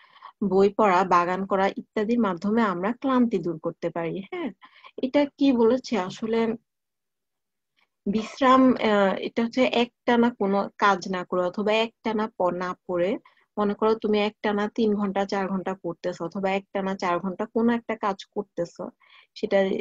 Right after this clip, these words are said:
যে কোনো কাজ হতে পারে, তোমার সেই কাজের মধ্যে কিন্তু একটা break নিতে হবে। মানে তুমি ওই কাজটার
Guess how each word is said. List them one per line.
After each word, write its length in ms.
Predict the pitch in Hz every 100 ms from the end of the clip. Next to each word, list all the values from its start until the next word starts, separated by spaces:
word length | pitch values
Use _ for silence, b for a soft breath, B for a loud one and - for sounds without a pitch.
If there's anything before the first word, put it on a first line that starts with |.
| 196
যে 120 | 190
কোনো 200 | 190 190
কাজ 180 | 180 190 180
হতে 220 | 175 -
পারে, 260 | 165 165 196 359 _ _ _ _ _ _ _ _ _ -
তোমার 200 | 226 254
সেই 180 | - 226
কাজের 360 | 220 202 214
মধ্যে 240 | 196 190 202
কিন্তু 220 | 220 214
একটা 260 | 208 - 190
break 280 | 156 165 165 -
নিতে 280 | 165 - 160
হবে। 260 | 156 147 - _ _ _ _ _ _ _ -
মানে 160 | 170 175
তুমি 200 | 196 208
ওই 120 | 240 214
কাজটার 480 | 202 175 - 247